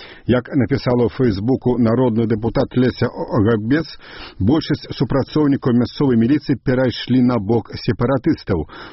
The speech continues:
У горадзе пачалі хадзіць па кватэрах людзі, па кватэрах людзей з праўкраінскімі поглядамі. Арабес таксама паведаміла, што на адным з блокпастоў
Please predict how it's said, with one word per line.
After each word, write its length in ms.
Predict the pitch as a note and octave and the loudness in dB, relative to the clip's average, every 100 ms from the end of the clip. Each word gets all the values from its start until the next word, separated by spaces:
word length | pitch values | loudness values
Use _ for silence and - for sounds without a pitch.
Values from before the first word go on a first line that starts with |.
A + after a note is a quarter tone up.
| - | -4
У 60 | A#2+ | 0
горадзе 360 | A2 D#3 B2+ B2+ | 2 2 0 -2
пачалі 340 | B2+ C#3 C3 | -2 0 0
хадзіць 320 | - A#2+ B2 - | 2 0 0 -2
па 80 | |
кватэрах 560 | A#2+ C#3 - C3+ A#2+ - - _ _ _ _ _ _ - - | -4 -2 0 0 0 -6 -18 _ _ _ _ _ _ -12 0
людзі, 460 | A#2 C#3 A#2 B2+ - _ - - - - - - - - - | 2 2 0 -2 -2 _ -20 -20 -20 -20 -20 -20 -16 -12 -2
па 100 | B2 | -2
кватэрах 400 | - A2 C#3+ B2 | 0 -2 -2 -2
людзей 380 | - A#2 F#2+ D3+ | 0 2 4 0
з 80 | - | 0
праўкраінскімі 880 | - B2+ A#2 B2+ B2 B2+ - B2 B2 - | -2 0 0 0 0 0 0 0 0 0
поглядамі. 640 | D#3+ G2 F#2+ F2 E2+ F#2+ - | 0 2 0 2 0 -2 -2
Арабес 400 | A#2 A#2 C#3+ - | -2 0 0 -2
таксама 320 | A#2 - C#3 | -6 -2 -2
паведаміла, 480 | G#2 B2+ C3+ B2 A#2+ | 0 0 0 0 0
што 240 | A2 - | -2 0
на 160 | A#2+ A#2+ A#2 | 0 2 0
адным 320 | G#2 C3 B2 | 0 0 0
з 80 | F2+ | 0
блокпастоў 720 | A#2 A#2 - A#2+ - D3+ C3+ | -2 -2 -2 -4 -2 0 0